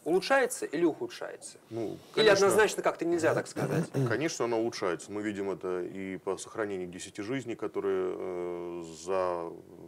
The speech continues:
Speaker 2: по сравнению с прошлым годом у нас погибло меньше, ну, десять, на десять человек, э, Э,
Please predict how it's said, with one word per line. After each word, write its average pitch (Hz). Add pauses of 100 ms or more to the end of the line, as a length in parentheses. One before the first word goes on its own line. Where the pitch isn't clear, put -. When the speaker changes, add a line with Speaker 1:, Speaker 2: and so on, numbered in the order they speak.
(320)
Speaker 2:
по 101
сравнению 95
с -
прошлым 92
годом 87
у -
нас 87
погибло 87
меньше, 90
ну, 82
десять, 85
на 92
десять 90
человек, 92
э, 82 (500)
Э, 82